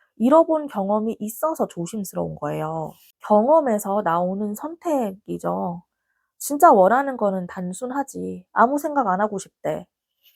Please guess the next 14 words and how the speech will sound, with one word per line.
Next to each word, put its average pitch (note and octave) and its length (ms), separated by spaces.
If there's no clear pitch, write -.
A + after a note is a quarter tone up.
결론을 B3 760
안 F3 220
내도 F#3+ 280
되고 B3 440
감정 B3 440
정리 C4+ 260
안 F3 140
해도 F#3+ 200
되고 F3 580
다음을 B3+ 640
계획하지 G3+ 680
않아도 F#3 460
되는 F3 260
상태. - 480